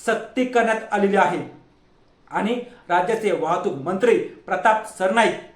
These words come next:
यांनीच ही घोषणा केलेली आहे. नमस्कार, मी किशोर बलकवडे आणि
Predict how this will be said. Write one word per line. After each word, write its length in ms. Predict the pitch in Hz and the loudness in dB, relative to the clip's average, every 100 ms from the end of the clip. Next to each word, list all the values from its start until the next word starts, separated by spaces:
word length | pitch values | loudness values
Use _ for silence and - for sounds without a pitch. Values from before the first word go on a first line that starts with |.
| - 131 | -20 -2
यांनीच 520 | 175 190 277 294 - 180 | 0 2 0 -2 -6 -6
ही 100 | 196 | -2
घोषणा 340 | 185 180 254 | -4 0 0
केलेली 440 | 269 247 220 196 | 2 2 2 4
आहे. 220 | 185 156 127 - - _ _ _ - _ _ _ _ _ _ | 4 2 -4 -12 -20 _ _ _ -20 _ _ _ _ _ _
नमस्कार, 520 | 160 208 208 233 240 233 - - _ _ _ _ | -4 -2 2 4 4 0 -10 -20 _ _ _ _
मी 80 | 165 | -14
किशोर 280 | 165 208 233 | -12 0 2
बलकवडे 460 | 220 208 202 220 - - _ _ - | 2 2 2 0 -2 -10 _ _ -18
आणि 140 | 135 | -16